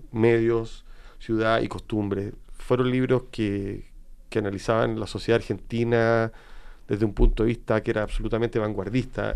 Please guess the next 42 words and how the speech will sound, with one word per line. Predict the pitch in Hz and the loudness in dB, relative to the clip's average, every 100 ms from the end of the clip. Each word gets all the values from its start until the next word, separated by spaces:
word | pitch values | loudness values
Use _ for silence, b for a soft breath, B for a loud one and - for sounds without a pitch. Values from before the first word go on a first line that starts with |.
| - | 4
eh, | - - | 4 -2
me | 104 | -2
acuerdo | 107 107 107 - | -2 -2 -4 -6
en | 107 | -6
aquel | 98 101 | -4 -2
momento, | 104 107 107 98 113 135 - - - | 0 2 0 0 0 2 0 -2 -6
eh, | 92 92 90 b b b b b b b b b | -8 -6 -10 b b b b b b b b b
porque | - - - 104 104 110 | -6 -6 -4 -2 0 2
era | 113 | 2
un | 113 | 4
análisis | 110 110 107 - - | 2 0 -2 -8 -10
que, | - 104 104 - - - - | -6 -6 -6 -12 -16 -16 -10
que | - | -4
unía | 104 117 110 | 0 2 2
distintos | 98 117 110 101 - | -2 -4 -2 -4 0
saberes, | 113 135 107 90 | 6 6 6 0
de, | 98 - - | -10 -12 -10
de | 104 | -6
alguna | 107 101 | -4 -4
manera. | 101 101 104 101 - b b b b b b b b - | -4 -2 -2 -4 -8 b b b b b b b b 0
¿Cómo | 170 180 | 8 8
ves | 165 156 - | 8 4 2
tú | 147 143 139 | 2 2 4
que | 123 | 4
han | 117 | 4
envejecido | 107 - 101 - 127 117 110 | 0 -4 -8 -4 0 4 4
o | 107 | 2
que | - | 0
han | 113 | 0
ido | 117 113 | 2 0
quedando | 110 113 117 104 | 0 0 0 0
esos | - 98 | -4 -4
libros, | 110 120 110 107 107 113 - | 0 0 0 -2 -6 -10 -6
eh, | 101 95 95 98 - - - - | -4 -2 -6 -8 -12 -14 -10 -4
de | |
alguna | 107 113 110 | 0 0 0
manera, | 104 107 110 117 - - | 0 -2 -4 -6 -12 -12
que, | 117 - - | -12 -12 -14
fijados | - - 120 117 110 | -14 -2 2 2 2
en | |
el | 95 | -2
tiempo, | - 135 139 139 185 220 | 0 2 2 -2 -4 -4